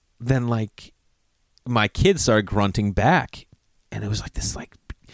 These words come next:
kinda beautiful thing. And at the same time, we were like, we don't know. I, I don't know. I, I've never asked whether or not she can understand what we're saying to her.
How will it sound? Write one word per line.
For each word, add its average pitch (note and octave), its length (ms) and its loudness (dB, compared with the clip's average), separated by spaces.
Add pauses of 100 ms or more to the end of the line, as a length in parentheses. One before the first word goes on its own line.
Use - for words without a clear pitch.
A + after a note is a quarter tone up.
(240)
kinda A#3+ 300 4
beautiful A3 400 4
thing. A3 400 6
And E3 100 4
at D#3+ 100 2
the D3+ 80 -2
same E3+ 240 0
time, F3 280 2
we D3 100 6
were C#3+ 120 6
like, B2 280 4 (480)
we G3+ 260 4
don't A#3 220 6
know. C3+ 320 4
I, C3+ 180 6
I C#3+ 120 8
don't B2 200 4
know. F2 180 -4
I, G#2 140 2 (100)
I've A2+ 160 -2
never A#2+ 240 -2
asked G2+ 440 -4
whether A#2 220 6
or A2+ 40 4
not A2+ 200 2
she - 240 0
can C#3 180 -2
understand A#2 680 -2
what G2 120 -2
we're G#2+ 220 4
saying G#2 480 -4
to C3 80 0
her. D3 260 2